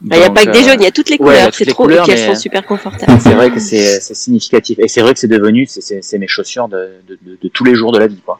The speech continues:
Speaker 1: <laughs> Bah, on a un ambassadeur qui nous a demandé si ça devait être l'uni-, l'uniforme, parce qu'on est souvent tous les deux avec nos paires jaunes, là, au pied.
Speaker 2: Et on, et on l'a sérieusement considéré.
Speaker 1: <laughs> Et on l'a considéré, ouais.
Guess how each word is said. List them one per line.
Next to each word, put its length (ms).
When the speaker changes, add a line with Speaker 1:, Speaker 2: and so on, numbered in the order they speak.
Speaker 1:
<laughs> 80
Bah, 200
on 60
a 180
un 60
ambassadeur 460
qui 100
nous 160
a 60
demandé 260
si 100
ça 120
devait 220
être 120
l'uni-, 340
l'uniforme, 460
parce 160
qu'on 140
est 40
souvent 280
tous 100
les 100
deux 80
avec 140
nos 80
paires 240
jaunes, 300
là, 100
au 60
pied. 260
Speaker 2:
Et 200
on, 120
et 80
on 60
l'a 100
sérieusement 400
considéré. 500
Speaker 1:
<laughs> 560
Et 120
on 40
l'a 120
considéré, 640
ouais. 1400